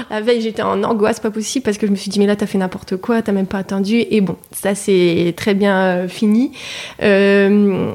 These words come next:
et, euh, au final, bah, voilà, j'ai eu, euh, le chômage et puis, euh, je suis partie, euh, en juillet deux mille vingt.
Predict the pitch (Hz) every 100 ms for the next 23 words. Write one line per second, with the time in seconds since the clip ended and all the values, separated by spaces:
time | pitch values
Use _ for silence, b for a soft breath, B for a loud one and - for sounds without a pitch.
0 | - 190 185 170 165 101 - 185 196 190
1 | 175 175 180 - 185 180 175 165 175 185
2 | 180 185 175 202 196 165 - 180 190 175
3 | 170 175 170 - 185 175 - - 196 202
4 | 202 202 175 165 170 - B B - 170
5 | 165 175 180 185 196 196 170 -